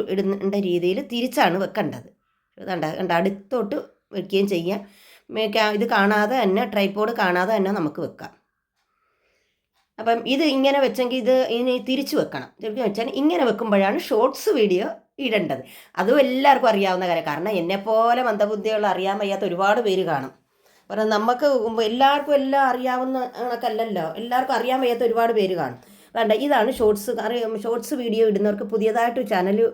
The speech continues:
ഉം, എടുത്തോണ്ട് വാങ്ങി ഷോർട്സ് വീഡിയോ ഇങ്ങനെ വെക്കാം, വെച്ച് വെക്കാം. മറ്റേത് വെക്കുന്നത്, ഇങ്ങനെ വെക്കുന്നത് വീഡിയോ, ദാ ഇത് ഇങ്ങനെ വെക്കേണ്ടത് വീഡിയോ എടുക്കുന്നവർക്ക് ഉപക-, ഉപയോഗമാണ്.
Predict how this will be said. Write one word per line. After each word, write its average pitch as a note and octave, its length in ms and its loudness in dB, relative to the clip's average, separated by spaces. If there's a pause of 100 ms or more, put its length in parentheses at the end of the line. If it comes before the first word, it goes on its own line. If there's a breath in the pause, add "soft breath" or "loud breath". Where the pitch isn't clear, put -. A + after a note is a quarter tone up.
(140)
ഉം, F#3+ 280 -4
എടുത്തോണ്ട് F#3+ 380 -4
വാങ്ങി F#3+ 240 0
ഷോർട്സ് G3+ 340 0
വീഡിയോ G#3+ 240 2
ഇങ്ങനെ F3 320 2
വെക്കാം, F#3 360 0 (300)
വെച്ച് G3 240 -6
വെക്കാം. C#4+ 340 0 (1080 soft breath)
മറ്റേത് A3 560 2
വെക്കുന്നത്, A#3 500 2
ഇങ്ങനെ D4+ 320 2
വെക്കുന്നത് G#3+ 480 2
വീഡിയോ, B3 380 0 (180)
ദാ G#3+ 160 -2
ഇത് G#3 160 -2
ഇങ്ങനെ C#4+ 320 0
വെക്കേണ്ടത് G#3 440 2
വീഡിയോ C4+ 340 0
എടുക്കുന്നവർക്ക് E3+ 540 -2
ഉപക-, A3+ 400 0 (100)
ഉപയോഗമാണ്. F#3 540 0